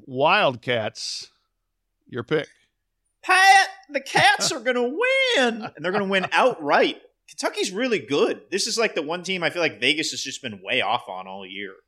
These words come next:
Speaker 2: and, uh, I'm surprised they haven't caught up a little bit more. Uh, I feel like people in your fine Commonwealth, Pat, uh, have won enough money on the Wildcats this year to buy, like,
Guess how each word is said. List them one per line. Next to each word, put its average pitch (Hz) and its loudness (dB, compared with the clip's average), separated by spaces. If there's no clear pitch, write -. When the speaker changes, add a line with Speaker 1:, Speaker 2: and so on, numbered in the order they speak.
Speaker 2:
and, 107 -4
uh, 98 -2
I'm 123 -8
surprised 143 0
they 147 0
haven't 139 -2
caught 127 0
up 139 -2
a 131 -10
little 123 -6
bit 117 -10
more. 113 -10
Uh, 101 -2
I 107 -2
feel 143 -8
like 135 -2
people 147 -10
in 123 -8
your 120 -4
fine 123 -6
Commonwealth, 143 -8
Pat, 160 -4
uh, 117 4
have 120 -10
won 139 -2
enough 143 -2
money 135 0
on 139 -2
the 131 -8
Wildcats 139 0
this 139 -6
year 139 -4
to - -8
buy, 117 0
like, 120 0